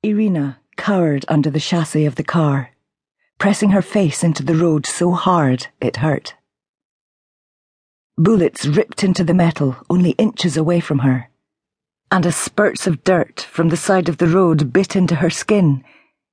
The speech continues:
she covered her head with her hands and screamed.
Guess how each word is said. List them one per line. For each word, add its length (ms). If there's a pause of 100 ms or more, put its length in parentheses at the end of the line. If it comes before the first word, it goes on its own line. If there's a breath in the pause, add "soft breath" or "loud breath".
(140)
she 160
covered 320
her 140
head 320
with 100
her 120
hands 600 (580)
and 140
screamed. 760